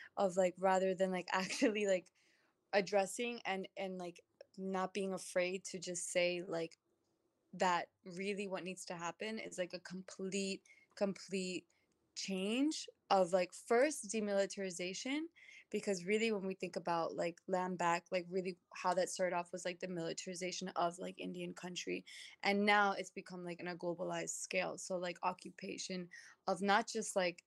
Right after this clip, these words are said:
on native country, on native land in Indian country, but also, like, international. Like, my family's from South America, so I think about, like, all the militarism that has affected, um, my, my, my own family, like, on a personal level. But then when I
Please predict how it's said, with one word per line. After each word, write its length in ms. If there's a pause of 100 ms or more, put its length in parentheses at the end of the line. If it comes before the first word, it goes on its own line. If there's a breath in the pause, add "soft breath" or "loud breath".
(140)
on 460
native 340
country, 380
on 140
native 280
land 260
in 100
Indian 280
country, 360
but 140
also, 320
like, 180 (280 loud breath)
international. 760
Like, 160
my 140
family's 340
from 80
South 220
America, 380
so 140
I 60
think 220
about, 340
like, 180 (360 soft breath)
all 140
the 80
militarism 960
that 200
has 160
affected, 520 (520 loud breath)
um, 420 (160)
my, 360 (120)
my, 360 (120)
my 180
own 220
family, 360
like, 160
on 80
a 60
personal 380
level. 240
But 180
then 120
when 100
I 100